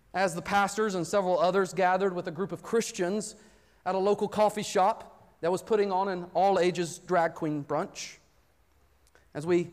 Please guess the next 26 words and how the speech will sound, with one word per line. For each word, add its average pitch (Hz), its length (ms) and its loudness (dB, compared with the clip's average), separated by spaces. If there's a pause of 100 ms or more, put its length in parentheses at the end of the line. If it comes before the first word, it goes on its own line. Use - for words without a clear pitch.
(140)
gathered 180 400 0
there 185 300 2
and 156 160 -2 (220)
sang 196 540 -2
and 156 140 -6 (340)
prayed 196 540 2
and 151 160 -6
had 185 140 -2
conversation 190 720 -2
with 165 100 -4
those 175 200 0
who 185 60 -6
were 170 80 -2
attending, 160 480 -6 (1040)
it 180 60 -6
became 226 240 0
increasingly 208 640 0
clear 214 500 0
that 165 180 -2
their 208 200 2
understanding 185 680 -2
of 156 120 -4
what 185 240 -2
we 190 160 0
were 165 160 -2
doing 139 600 -4